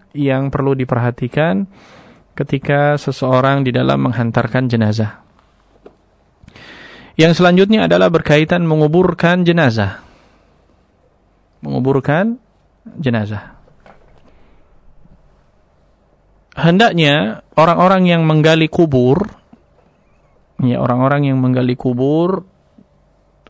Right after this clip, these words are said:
ketika jenazah akan disemayamkan di dalamnya, maka membuat lahat. Membuat lahat. Jadi, eh, ada beberapa versi atau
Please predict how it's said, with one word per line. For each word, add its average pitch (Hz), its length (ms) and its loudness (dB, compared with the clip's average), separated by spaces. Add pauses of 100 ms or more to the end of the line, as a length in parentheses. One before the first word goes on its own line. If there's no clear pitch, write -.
(160)
ketika 139 400 -2
jenazah 131 640 2
akan 123 240 -2
disemayamkan 135 720 -2
di 139 80 -6
dalamnya, 127 720 -2 (1800)
maka 156 320 2
membuat 175 560 2
lahat. 180 400 2 (2000)
Membuat 127 560 2 (560)
lahat. 139 400 0 (1120)
Jadi, 135 400 0 (1300)
eh, 127 400 2
ada 160 320 0
beberapa 143 800 0
versi 135 640 -2
atau 143 560 0